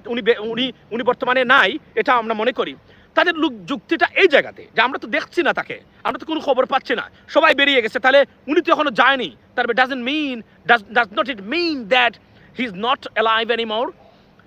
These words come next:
এগুলো লজিক্যাল প্রশ্ন। কিন্তু, কিন্তু যারা বিভিন্ন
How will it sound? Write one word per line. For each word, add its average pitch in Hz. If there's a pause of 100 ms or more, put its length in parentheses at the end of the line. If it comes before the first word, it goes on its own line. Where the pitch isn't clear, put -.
(160)
এগুলো 370
লজিক্যাল 330
প্রশ্ন। 202
কিন্তু, 147 (400)
কিন্তু 302
যারা 294 (500)
বিভিন্ন 320